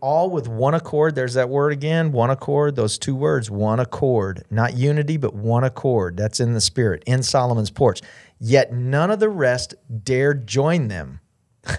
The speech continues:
"But the people esteemed them highly."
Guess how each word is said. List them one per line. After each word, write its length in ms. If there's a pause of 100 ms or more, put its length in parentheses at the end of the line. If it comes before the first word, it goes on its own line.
(2000)
"But 280
the 100
people 440
esteemed 380
them 140
highly." 380